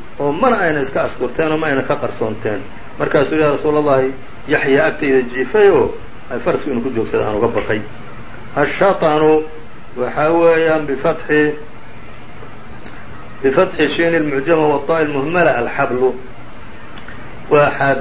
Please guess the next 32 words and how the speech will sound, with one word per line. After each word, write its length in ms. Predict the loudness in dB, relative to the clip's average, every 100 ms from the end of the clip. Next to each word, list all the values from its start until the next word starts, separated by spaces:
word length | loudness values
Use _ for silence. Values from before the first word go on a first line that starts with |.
| 0
kaloo 220 | 2 2
la 140 | 2
yidhaahaa, 440 | 2 2 2 2 2
tiwalna 500 | 4 6 4 2 2
waa 200 | 2 0
la 100 | -2
yidhaahaa. 1080 | -4 -4 -6 -8 -10 -10 -8 -2 0 -2 -4 -10 -10 -12 -10 -10 -10 -10 -10 -10 -10 -10 -10 -10 -10 -6
Wa 340 | 2 4 6 4
can, 280 | 2 0 -2 -6 -10 -12 -10 -10 -10 -10 -10 -10 -12 -10 -10 -10 -4
can 180 | 0 2
Ibni 180 | 2 2
Mascuudin 420 | 0 0 0 2
radiyallahu 440 | 2 2 2 2 2
anhu 120 | 0 2
qaala, 220 | 2 2
qaala 220 | 2 2
Rasuulu 200 | 2 0
Llaahi 140 | 0 0
sallallaahu 260 | 2 0
alayhi 80 | 2
wa 60 | 0
sallam, 160 | 0 -2 -8 -10 -10 -4
"Man 200 | 0 0
qara'a 360 | 2 2 2 2
xarfan 360 | 0 0 -2 0
min 120 | 0
al-Qur'aan, 720 | 0 0 -2 0 0 0 -2 -8 -10 -12 -12 -10 -10 0
xarfan 280 | 0 2 0
min 100 | 0
kitaabillah," 680 | -2 2 2 2 2 2 2
qofkii 320 | 0 -2 -4 -4 -4
hal 260 | 2 2